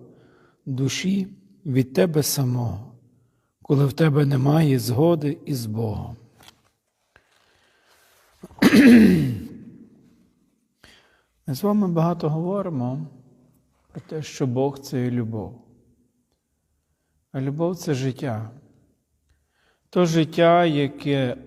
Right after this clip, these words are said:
дає можливість просто насолоджуватись цим, тим, що в нас є.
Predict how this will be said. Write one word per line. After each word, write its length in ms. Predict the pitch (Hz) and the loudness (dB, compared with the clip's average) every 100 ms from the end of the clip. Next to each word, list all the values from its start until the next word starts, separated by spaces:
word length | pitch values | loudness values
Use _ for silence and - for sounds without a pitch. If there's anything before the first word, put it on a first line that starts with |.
| - - _ _ _ _ _ _ _ _ _ - - - - _ | -20 -20 _ _ _ _ _ _ _ _ _ -20 -20 -20 -20 _
дає 480 | 135 123 127 131 151 | -12 -4 -2 0 0
можливість 1040 | 143 131 127 127 139 135 131 127 - - - - - - _ _ _ _ _ _ _ _ _ _ _ _ _ _ _ _ _ _ _ | 0 -2 -4 -2 0 0 -2 -4 -10 -20 -20 -20 -20 -20 _ _ _ _ _ _ _ _ _ _ _ _ _ _ _ _ _ _ _
просто 680 | 139 143 - - 123 117 - - - - | -6 -4 -6 -8 -8 -8 -10 -20 -20 -10
насолоджуватись 1120 | 147 123 - 135 139 131 123 113 113 120 - | -6 -6 -4 -2 0 -2 -4 -10 -10 -16 -14
цим, 360 | - 123 123 123 - _ - | -8 -8 -8 -12 -20 _ -8
тим, 240 | 151 143 | -4 -4
що 260 | - - 135 | -6 -8 -6
в 60 | |
нас 320 | 127 117 - 123 | -4 -6 -8 -10
є. 260 | 107 107 | -12 -12